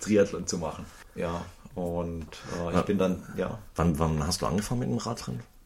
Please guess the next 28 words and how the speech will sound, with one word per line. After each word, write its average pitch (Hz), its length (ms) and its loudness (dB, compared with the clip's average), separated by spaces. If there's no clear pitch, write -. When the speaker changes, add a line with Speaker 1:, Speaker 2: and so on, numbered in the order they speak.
Speaker 1:
Ähm, 92 540 4
ich 101 140 -6
glaub, 117 180 10
ich - 100 -2
war 92 180 4
fünfzehn, 120 840 -2
sechzehn 120 560 -2
so, 131 140 -2
also 104 160 -2
zweites 101 480 2
Jahr 104 120 8
Jugend, 120 720 0
Speaker 2:
Mhm. 101 240 2
Speaker 1:
äh, 107 300 -2
bin 104 200 -2
dann 101 160 0
die 95 120 -4
zwei 101 240 -4
Jahre 95 180 2
Junioren 98 540 4
noch 123 180 -4
gefahren 107 560 4
und - 420 -4
zwei 95 200 4
Jahre 92 240 6
noch 92 100 0
als 95 160 -2
Amateur. 87 560 0